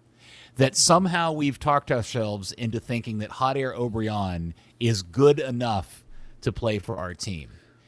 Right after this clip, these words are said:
Now, he may be good enough to play for a crap last place team, but if you have any ambitions of really growing a contender, I refuse to believe that he is a good enough player to do that,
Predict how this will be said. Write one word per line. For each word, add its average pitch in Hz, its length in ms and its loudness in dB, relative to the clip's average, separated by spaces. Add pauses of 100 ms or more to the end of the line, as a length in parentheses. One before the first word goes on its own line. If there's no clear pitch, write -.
(180)
Now, 123 280 2
he 196 180 -2
may 208 180 0
be 185 280 -4
good 160 240 0
enough 147 280 -2
to - 100 -8
play 131 280 -2
for 127 180 -10
a 113 100 -4
crap 131 380 -2
last 117 360 -6
place 101 320 -4
team, 110 340 -4
but 104 140 -6
if 120 160 -8
you 156 160 0
have 156 340 -6
any 185 320 -2
ambitions 123 720 -4 (240)
of 113 300 -4
really 165 320 2
growing 135 400 0
a 107 40 -6
contender, 104 680 -6 (100)
I 117 220 -2 (120)
refuse 156 640 -6
to - 100 -10
believe 127 420 -2
that 104 160 -8
he 131 340 -8
is 117 140 -6
a 117 100 -4
good 117 220 -4
enough 113 260 -6
player 90 320 -6
to 101 160 -10
do 92 220 -8
that, 87 300 -8